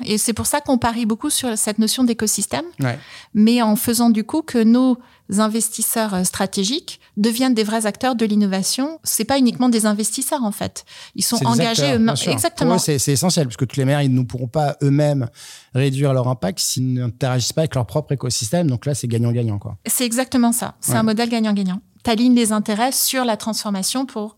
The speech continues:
Speaker 1: faire bouger la, toute la chaîne de valeur ensemble. Et il y a des vrais trucs intéressants qui se créent aussi, euh, dans cette dynamique-là. Par exemple, une des choses qui est moins connue sur Tesla, c'est que Elon Musk, en,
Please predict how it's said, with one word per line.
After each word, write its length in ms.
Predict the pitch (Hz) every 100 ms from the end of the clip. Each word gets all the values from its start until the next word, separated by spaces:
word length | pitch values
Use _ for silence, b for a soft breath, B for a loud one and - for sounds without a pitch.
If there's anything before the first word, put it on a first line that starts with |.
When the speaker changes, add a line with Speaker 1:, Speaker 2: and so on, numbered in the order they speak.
| -
Speaker 1:
faire 260 | - 214 202 -
bouger 460 | 185 202 226 254 269
la, 160 | 240
toute 180 | 202 -
la 60 | 226
chaîne 200 | 214 226
de 80 | 208
valeur 260 | 202 214
ensemble. 380 | 214 - 202 202 B B B B B
Et 100 | -
il 40 | 208
y 80 |
a 60 | 214
des 100 | 214
vrais 220 | 208 285
trucs 240 | 285 269 240
intéressants 560 | 226 226 220 - 247
qui 160 | 247 208
se 160 | -
créent 260 | 196 - 226
aussi, 400 | 202 - 240 226
euh, 200 | 190 180 185
dans 140 | 208
cette 200 | 214 208
dynamique-là. 520 | 190 196 190 180 285
Par 160 | 302 220
exemple, 500 | 220 208 247 - -
une 120 | 220
des 120 | 214 220
choses 340 | - 240 233
qui 120 | -
est 20 |
moins 240 | 220 247 277
connue 320 | - 247 247
sur 180 | 240 220
Tesla, 480 | - 202 - 269 349
c'est 180 | 330 220
que 340 | 220 240 262
Elon 200 | 233 214
Musk, 400 | 214 226 220 - 190
en, 360 | 185 185 185